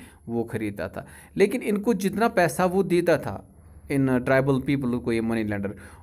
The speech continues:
उससे कई गुना ज़्यादा, जैसे अगर वो दो चार रुपए में ख़रीदता था कोई चीज़ इनसे,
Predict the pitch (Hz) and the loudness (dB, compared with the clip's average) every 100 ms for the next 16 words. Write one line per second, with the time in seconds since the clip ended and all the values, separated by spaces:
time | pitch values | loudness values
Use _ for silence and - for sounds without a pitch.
0 | - 226 202 - - 240 247 269 269 - | -2 -2 -2 -8 -4 2 2 2 -2 2
1 | 214 247 262 196 208 190 147 135 110 110 | 4 4 2 4 6 6 6 4 2 2
2 | 143 139 175 170 180 175 170 208 208 190 | 2 4 2 2 0 0 2 2 4 4
3 | 185 170 165 135 135 139 143 147 139 120 | 2 2 4 4 2 0 -2 0 0 0
4 | 127 127 117 117 - 123 127 117 117 196 | -2 -2 -2 -2 -2 -2 0 -4 -2 -2